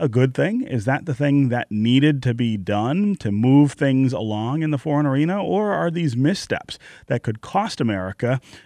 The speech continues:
in the short term and in the long term? If you want to join the conversation, uh, give us a call. Tell us what you have thought of the way the president has handled these things, not just in the last week, but,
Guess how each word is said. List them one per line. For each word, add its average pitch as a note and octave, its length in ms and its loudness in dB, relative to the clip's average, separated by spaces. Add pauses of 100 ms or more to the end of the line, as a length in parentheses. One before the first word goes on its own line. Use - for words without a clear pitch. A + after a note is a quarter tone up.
in F#2+ 140 -6
the G2+ 80 -4
short A2 300 -4
term A#2+ 340 -4 (100)
and C#3+ 400 0
in A#2+ 200 -2
the A#2 80 -4
long A2+ 240 -4
term? G2+ 120 -10
If G#2+ 120 -10
you A#3 80 -2
want C#4 80 -2
to G#3+ 40 -2
join D#3+ 200 2
the B2+ 40 0
conversation, A2+ 680 -2 (320)
uh, A2+ 100 -4
give C#3+ 160 -2
us C3+ 80 -2
a A#2+ 60 -6
call. C#3 260 4
Tell E3 160 -4
us D3 160 -2
what C#3 140 -6
you E3 380 2
have C3+ 200 -2
thought F#2+ 480 -4
of G2 280 -8
the G#2 100 -4
way G2+ 420 -4 (240)
the A#2+ 80 0
president A2+ 360 0
has G2+ 120 -8
handled G#2+ 320 -4
these G2+ 220 -6
things, G2 320 -4 (320)
not G#2+ 160 -6
just A2 260 -8
in G#2+ 60 -4
the G#2 80 -2
last G#2+ 320 -4
week, D#3+ 380 0
but, A#2 200 0